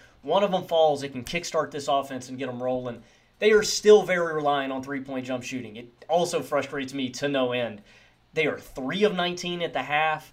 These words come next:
They are five of twelve in the fourth quarter. They catch fire there. But this is a team that attempts thirty-seven threes a night in the playoffs, and it's gonna be hot and cold sometimes. Strus was, at a point in this game,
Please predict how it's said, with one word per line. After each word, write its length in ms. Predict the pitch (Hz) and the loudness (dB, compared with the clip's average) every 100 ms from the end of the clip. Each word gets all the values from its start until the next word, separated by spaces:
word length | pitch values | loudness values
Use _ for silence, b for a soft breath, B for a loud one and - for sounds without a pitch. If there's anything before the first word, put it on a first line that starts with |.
| b b | b b
They 100 | 135 | -8
are 120 | 107 | -8
five 420 | 98 - 151 160 | -6 -2 0 0
of 100 | 156 | 0
twelve 460 | - 147 147 147 143 | -8 0 2 2 0
in 60 | 131 | -4
the 80 | |
fourth 320 | 127 143 135 - | -4 -4 -6 -6
quarter. 240 | 143 143 | -6 -4
They 120 | 120 | -6
catch 280 | 113 143 143 | -4 -4 -2
fire 360 | - 135 139 135 | -2 0 0 -2
there. 340 | 131 127 120 B B B _ | -4 -6 -8 B B B _
But 180 | 185 185 | -8 -2
this 120 | 208 | 0
is 60 | 208 | 0
a 80 | |
team 240 | 208 220 214 | -2 -2 -4
that 80 | 180 | -4
attempts 320 | - 190 180 | -4 -4 -4
thirty-seven 640 | - 175 175 - 180 160 | -6 -6 -6 -2 -2 -2
threes 300 | 147 165 151 | -8 -12 -10
a 40 | 151 | -4
night 180 | 147 143 | -2 -2
in 80 | |
the 60 | 131 | -6
playoffs, 680 | - 160 165 135 120 - - b b b b - | -4 -2 2 2 0 -4 -14 b b b b -4
and 280 | 143 151 156 | 0 0 0
it's 160 | 151 | -6
gonna 420 | - 190 202 175 - _ _ _ - | -2 0 0 -2 -8 _ _ _ -8
be 120 | 185 | -6
hot 240 | 160 170 | 0 0
and 100 | 180 | 0
cold 300 | - 175 170 | -2 -2 -2
sometimes. 500 | - 139 143 127 123 | -6 -6 -4 -4 -4
Strus 320 | - 180 208 | -8 -8 -8
was, 220 | 190 143 127 - | -8 -10 -10 0
at 120 | 160 | 0
a 20 | |
point 280 | 143 220 214 | 0 -4 -4
in 40 | |
this 140 | 196 - | -4 -6
game, 380 | 175 147 117 | -4 -4 -6